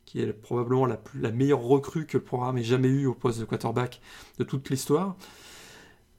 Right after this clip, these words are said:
Mais je me dis que peut-être l'écart entre Wisconsin et, et le reste est pas aussi, euh, important que ce que tu, euh, sembles, euh, vouloir dire, je t'avoue.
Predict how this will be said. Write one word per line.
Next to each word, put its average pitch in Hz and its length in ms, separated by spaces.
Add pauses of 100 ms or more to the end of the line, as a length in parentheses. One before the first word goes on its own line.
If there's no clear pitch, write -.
(360)
Mais 208 420
je 147 380
me 156 100
dis 220 180
que - 160
peut-être - 360
l'écart 208 560
entre 170 400
Wisconsin 160 680
et, 139 380
et 127 40
le 127 100
reste 170 460
est 120 840 (280)
pas - 100
aussi, 226 520
euh, 156 360
important 156 480
que 180 160
ce - 80
que 139 80
tu, 170 260
euh, 131 160
sembles, 151 320
euh, 120 500
vouloir 120 360
dire, - 180 (240)
je - 100
t'avoue. 123 240